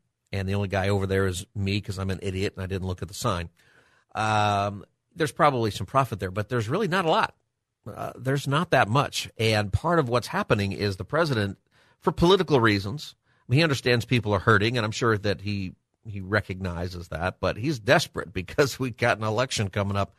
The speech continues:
and people vote with their wallet. Uh, that's what they always do. What I was saying about, uh, President George H W Bush is when he was running in, uh, ninety-two, he wasn't, uh, getting out there to run early.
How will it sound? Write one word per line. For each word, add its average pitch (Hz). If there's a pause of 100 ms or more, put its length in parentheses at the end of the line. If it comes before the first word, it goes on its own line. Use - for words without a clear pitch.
(300)
and 101
people 107
vote 95
with 87
their 92
wallet. - (680)
Uh, 85
that's 101
what 104
they 95
always 92
do. 87
What 110
I 113
was 104
saying 131
about, 107
uh, 98
President 95 (280)
George 107
H 101
W 92
Bush 104
is 85
when 90
he 98
was 90
running 101 (360)
in, 95
uh, 90
ninety-two, 117
he 101
wasn't, 135 (440)
uh, 107 (120)
getting 139
out 123
there 113
to 104
run 113
early. 117